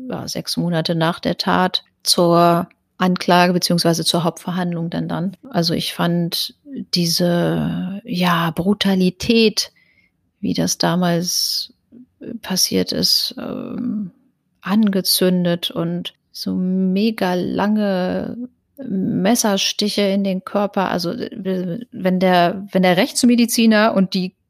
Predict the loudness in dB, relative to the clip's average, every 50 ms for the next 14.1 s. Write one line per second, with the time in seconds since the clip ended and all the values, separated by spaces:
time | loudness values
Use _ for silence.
0 | -20 -16 -12 -6 -4 -2 0 0 0 0 0 0 0 0 -2 -2 -4 _ -8 -4
1 | -2 -2 -2 -4 _ -4 -2 -2 -2 0 0 -2 -2 -2 -2 0 2 2 4 2
2 | 0 -2 -6 _ _ _ _ _ _ _ -8 -4 -2 -2 -2 -2 -2 -2 -2 -2
3 | 0 0 2 2 2 2 2 0 0 -2 -4 -2 0 0 2 2 2 0 0 0
4 | 0 0 -2 -4 -6 -6 -8 -6 -6 -4 -2 -2 -2 -2 -2 -2 -2 0 -2 -2
5 | -2 -4 -4 -4 -4 -4 -6 -6 -6 -8 -8 -6 -6 -4 -4 -4 -4 -4 -4 -2
6 | -2 -4 -8 -10 _ _ _ _ _ _ _ _ _ _ _ _ _ _ _ _
7 | _ _ _ _ _ _ _ -2 2 4 4 4 4 4 4 4 4 4 6 6
8 | 6 6 4 4 2 2 2 2 2 0 -2 -4 -4 -4 -2 -2 -2 -2 0 2
9 | 2 2 2 2 2 0 0 0 0 0 0 2 0 0 0 0 0 0 0 0
10 | 0 -2 -2 -2 -4 -4 -2 -2 -2 -2 -2 -2 -2 -4 -4 -4 -6 -6 -4 -4
11 | -4 -4 -4 -4 -4 -2 0 0 2 2 2 2 0 0 2 2 2 0 0 0
12 | 0 2 2 2 2 2 0 0 -2 -4 -2 -2 -2 -2 -2 -2 -4 -4 -4 -4
13 | -4 -4 -4 -6 -6 _ -14 -14 -8 -2 2 2 2 2 0 -2 -6 -8 -8 -8
14 | -10 -14